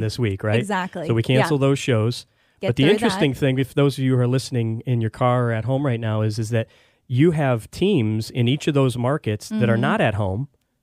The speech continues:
Speaker 1: They're on the road.
Speaker 2: Correct, in the
Speaker 1: So
Speaker 2: middle of nowhere. <laughs>
Speaker 1: so you gotta find a place for them to live. That's an
Speaker 2: Yeah.
Speaker 1: immediate, urgent need.
Speaker 2: Yep.
Speaker 1: So now you gotta find a place. And I know you were, when we were talking last night, you said, uh, that was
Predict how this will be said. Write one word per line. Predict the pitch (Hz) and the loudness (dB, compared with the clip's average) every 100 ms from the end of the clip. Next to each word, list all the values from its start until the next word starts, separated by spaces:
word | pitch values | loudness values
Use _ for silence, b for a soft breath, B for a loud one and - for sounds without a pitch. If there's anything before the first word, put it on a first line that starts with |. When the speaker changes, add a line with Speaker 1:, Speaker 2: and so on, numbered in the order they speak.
| _ - | _ 0
Speaker 1:
They're | 123 139 143 123 _ - | 2 4 2 -2 _ -4
on | 131 160 | 0 2
the | 156 | 4
road. | 185 247 107 - _ | 6 4 2 -4 _
Speaker 2:
Correct, | - 208 226 - | -4 -2 -2 -4
in | 190 | -8
the | 208 | -4
Speaker 1:
So | |
Speaker 2:
middle | 208 208 | 0 2
of | 202 | 2
nowhere. | 220 226 202 320 262 | 2 4 4 2 0
<laughs> | |
Speaker 1:
so | 151 | 0
you | 139 | 2
gotta | 160 147 | 2 0
find | 156 151 | 0 0
a | 160 | 2
place | 147 147 | 2 0
for | 151 | 0
them | 151 | 0
to | 147 | 2
live. | 160 175 | 2 2
That's | 117 160 220 | 2 0 0
an | 233 | 0
Speaker 2:
Yeah. | |
Speaker 1:
immediate, | 143 143 151 156 160 - _ - | 0 0 -2 -2 -4 -6 _ -4
urgent | 139 131 147 135 - _ | -2 0 -2 -6 -8 _
need. | 127 190 262 87 104 - | -6 -4 -4 -6 -12 -8
Speaker 2:
Yep. | 208 214 - | -6 -6 -4
Speaker 1:
So | 120 | -2
now | 117 | 0
you | 123 | 0
gotta | 131 | 0
find | 123 123 120 | -2 -4 -4
a | |
place. | - 107 113 | -4 -4 -4
And | |
I | 107 | -4
know | 110 | -2
you | 113 | 0
were, | 113 - | -2 -4
when | 117 107 | -4 -4
we | 107 110 | -4 -6
were | 104 | -8
talking | - 120 123 | -6 -6 -6
last | 107 104 117 | -6 -6 -6
night, | 110 | -8
you | 113 | -8
said, | - 110 110 b b b b 104 | -6 -6 -8 b b b b -8
uh, | 101 | -6
that | 101 113 | -2 -2
was | 120 104 - | -2 -6 -10